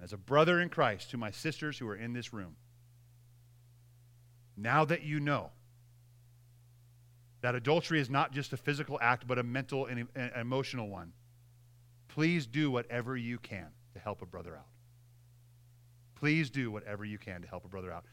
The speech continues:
I, it, I will be on guard every single day of my life. I want, I want to be as safe as I can around you,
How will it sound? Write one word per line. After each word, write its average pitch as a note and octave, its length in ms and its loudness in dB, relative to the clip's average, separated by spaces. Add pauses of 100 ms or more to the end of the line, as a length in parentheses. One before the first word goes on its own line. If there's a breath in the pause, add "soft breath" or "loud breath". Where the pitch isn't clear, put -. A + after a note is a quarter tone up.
(240 soft breath)
I, C#3+ 120 2
it, F3 360 2 (120)
I D3+ 200 6
will D#3 180 4
be D3+ 140 2
on C#3+ 160 2
guard D3+ 440 6
every D3 280 2
single D#3 260 -2
day C#3 240 4
of D3 80 4
my D3 140 2
life. B2 280 4 (2000)
I B2+ 60 -2
want, C3+ 240 0
I C3 80 6
want C#3+ 160 4
to C#3 40 2
be B2+ 220 0 (460)
as A#2 100 -8
safe D#3 320 2
as C3+ 100 0
I C3 60 0
can A2 320 -4
around F#2+ 320 -10
you, E2 60 -18